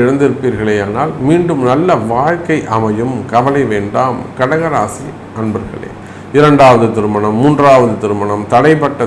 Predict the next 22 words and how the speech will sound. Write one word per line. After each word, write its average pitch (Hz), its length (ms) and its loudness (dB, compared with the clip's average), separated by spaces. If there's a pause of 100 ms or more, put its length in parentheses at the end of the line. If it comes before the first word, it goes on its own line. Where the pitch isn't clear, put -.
திருமணம், 101 500 -4
தள்ளிப்போன 135 680 0
திருமணங்கள், 104 560 -4 (680)
வயோதிக 156 640 4
திருமணங்கள், 117 520 2
நாற்பது 117 340 2
வயசு, 135 240 0 (100)
நாற்பத்தோரு 110 460 0
வயசு, 131 260 0
அது 110 160 0
இன்னும் 113 220 -2
கல்யாணம் 120 320 0
ஆகல 107 200 -2 (100)
சாமி 110 300 -2 (880)
அப்படின்லாம் 123 500 2
சொல்லக்கூடிய 120 560 -2 (480)
வயோதிக 160 440 4 (180)
திருமணங்கள் 110 560 0 (160)
அதெல்லாம் 139 440 2
இருக்குமே, 117 480 -2 (160)
ஆனால் 127 280 2 (540)
திருமண 196 380 2